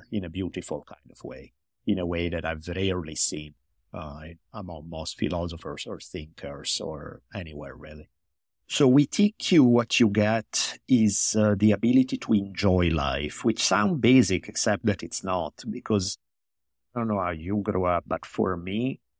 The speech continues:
most of my, most of what I saw as the archetypes around me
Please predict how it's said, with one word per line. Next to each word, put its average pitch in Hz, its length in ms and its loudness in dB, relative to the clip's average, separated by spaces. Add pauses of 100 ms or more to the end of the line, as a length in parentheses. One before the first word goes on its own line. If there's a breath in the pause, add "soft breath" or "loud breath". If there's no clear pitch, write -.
(380)
most 90 640 -2
of 120 200 -4
my, 113 360 0 (440)
most 104 280 -2
of 127 120 -4
what 117 160 -2
I 104 120 2
saw 98 340 2
as 95 160 0
the - 160 -2
archetypes 92 680 -2
around 87 400 -4
me 123 200 -4